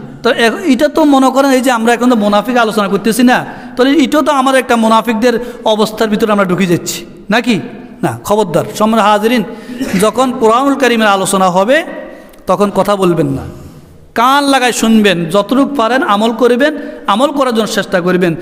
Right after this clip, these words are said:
আমল না করতে পারলেও আপনি হৃদয়ঙ্গম হলো, কথাগুলি আপনার হৃদ-, হৃদয়ং-, হৃদয়ঙ্গম হলো। এই জন্য খেয়াল করবেন,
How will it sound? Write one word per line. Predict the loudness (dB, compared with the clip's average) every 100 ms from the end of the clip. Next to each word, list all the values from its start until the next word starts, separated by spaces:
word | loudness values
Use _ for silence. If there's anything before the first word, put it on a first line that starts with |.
| -10 -6
আমল | -2 2 2 2
না | 2
করতে | 0 0 0
পারলেও | 0 0 2 0
আপনি | 0 0 2
হৃদয়ঙ্গম | 2 2 2 2 2
হলো, | 0 -2 -6 -12 -16 -20 -20 -20 -14
কথাগুলি | -4 0 2 2
আপনার | 0 0 0 0 -4 -14 -2
হৃদ-, | 2 4 4
হৃদয়ং-, | 4 2 0 0
হৃদয়ঙ্গম | 2 4 2 2 0 0
হলো। | 0 -2 -6 -14 -18 -20 -20 -20 _ _ _ _ _ -4
এই | 0 2
জন্য | 2 0
খেয়াল | 0 0
করবেন, | 2 0 -2